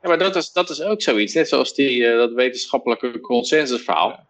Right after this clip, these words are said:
Speaker 1: Hoe vaak kunnen ze jou duizend euro beloven die je niet krijgt?
Speaker 2: Ja, ja, ja.
Speaker 1: En, en, en ga je er dan mee open? Dat is toch ongelooflijk hoe vaak,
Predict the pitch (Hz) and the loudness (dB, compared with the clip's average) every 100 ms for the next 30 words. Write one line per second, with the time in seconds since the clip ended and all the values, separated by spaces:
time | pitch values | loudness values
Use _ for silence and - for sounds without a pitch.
0 | _ 180 185 160 185 175 - 196 170 170 | _ 0 2 2 0 -4 -6 -6 -4 -2
1 | 165 139 165 156 147 185 165 131 131 113 | -2 0 -2 -2 -2 0 0 2 2 2
2 | 107 101 98 - 87 113 131 - 131 143 | -4 -6 -6 -6 -4 -4 -10 -14 -16 -16
3 | 135 - 156 151 135 151 143 - 147 156 | -20 -4 -2 -2 -2 -4 -4 -6 -8 -2
4 | 160 160 160 175 175 180 165 165 170 185 | 0 0 -2 -2 -2 -4 -4 -4 -4 -4
5 | 143 190 185 160 208 214 - 135 120 160 | -2 -4 -4 0 0 0 -4 -6 -2 -2
6 | 151 - 175 170 - | -2 0 0 0 -2